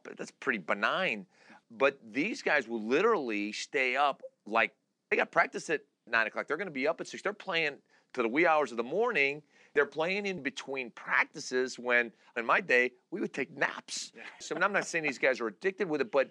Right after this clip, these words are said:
Speaker 1: the intensity and the competition and the bragging rights, and I was like going, "This is crazy. These guys are really into Madden."
Speaker 2: Yeah.
Speaker 1: And you would never think,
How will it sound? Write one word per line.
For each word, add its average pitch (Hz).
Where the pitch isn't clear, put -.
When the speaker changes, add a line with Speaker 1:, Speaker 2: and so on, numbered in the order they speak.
Speaker 1:
the 131
intensity 123
and 123
the 113
competition 143
and 120
the 107
bragging 139
rights, 104
and 113
I 131
was 131
like -
going, 107
"This -
is 85
crazy. -
These 110
guys 101
are 87
really 127
into 160
Madden." 104
Speaker 2:
Yeah. 135
Speaker 1:
And 139
you 226
would 170
never 135
think, 214